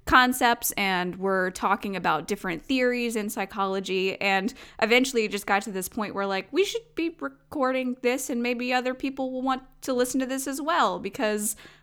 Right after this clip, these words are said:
I really love that when we do these weekly episodes on the various things we talk about, that I always learn something.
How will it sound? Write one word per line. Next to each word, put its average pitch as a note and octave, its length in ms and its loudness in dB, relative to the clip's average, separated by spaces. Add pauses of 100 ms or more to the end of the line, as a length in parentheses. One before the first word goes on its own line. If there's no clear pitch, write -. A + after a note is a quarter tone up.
(120)
I C4 160 8
really C#4 380 -2
love G#3+ 480 0
that G3+ 220 0
when G3+ 300 0
we G#3 240 -4
do G#3 320 -4
these G#3+ 220 -2
weekly A3 320 0
episodes G#3 420 -2
on F#3+ 140 -4
the F3 80 -6
various F#3+ 340 -4
things G#3 300 -8
we F3 100 -6
talk G3 260 -2
about, A#3 280 0
that - 180 -4
I A#3 200 4
always A#3+ 280 2
learn F#3+ 300 -4
something. - 540 -8